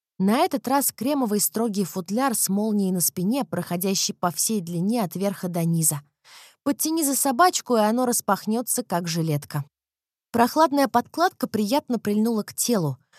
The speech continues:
а строгий ворот закрыл декольте под самое горло. Но плечи остались голыми. Она ведь обещала Рику голые плечи. Мобильник снова оказался в руках, и в чат ушла последняя фотография. А так?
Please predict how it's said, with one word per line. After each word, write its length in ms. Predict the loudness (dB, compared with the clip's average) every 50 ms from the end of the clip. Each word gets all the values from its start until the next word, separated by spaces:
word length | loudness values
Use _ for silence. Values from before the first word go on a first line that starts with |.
| _ _ -2
а 120 | -2 0
строгий 520 | 0 -2 0 2 4 4 4 4 2 0
ворот 340 | 0 2 2 2 2 2 0
закрыл 340 | 0 -2 -2 -2 -2 -2 -2
декольте 600 | -2 -4 -4 -2 -2 -2 -2 -2 -2 -2 -2 0
под 180 | 0 -2 0 0
самое 420 | 0 2 2 2 2 2 2 0
горло. 440 | 0 2 0 0 2 0 -2 -4 -6 _ _ _ _ _ _ _ _ -4
Но 140 | -2 -2 -2
плечи 360 | 0 0 0 0 0 0 0
остались 480 | 0 0 0 0 -2 -2 0 0 -2 -2
голыми. 480 | -2 0 0 0 2 2 0 -2 -2 -4 _ _ _ _ _ _ -8
Она 260 | -4 0 2 2 2
ведь 160 | 2 2 0 0
обещала 560 | -2 0 0 -2 -2 -2 -2 -2 0 0 0
Рику 280 | 0 -2 -4 -6 -8
голые 380 | -8 -2 -2 -2 0 0 -2 -2
плечи. 500 | -2 -4 -4 -2 -2 -2 -4 -6 -8 -10 _ _ _ _ _ _ _ _ -20 -20 _ -4
Мобильник 560 | 0 2 2 2 4 2 2 2 2 0 0 -2
снова 340 | -2 -2 -2 0 2 2
оказался 540 | 2 2 0 0 0 0 0 0 0 -2 -4
в 40 | -4
руках, 480 | -4 -6 -4 -2 -2 -2 -2 -2 -8 -8
и 120 | -4 -4 -4
в 100 | -4 -4
чат 300 | -4 0 0 0 0 -2
ушла 300 | -4 -4 -2 0 -2 0
последняя 600 | 0 -2 -2 -2 -2 -2 -2 -2 -2 -2 -2 -2
фотография. 760 | -4 -6 -6 -6 -6 -2 -2 -2 -2 -2 -4 -4 -6 -6 -6 _ _ _ _ _ _ _ -4
А 120 | -4 -4
так? 380 | _ -4 -6 -6 -6 -8 -14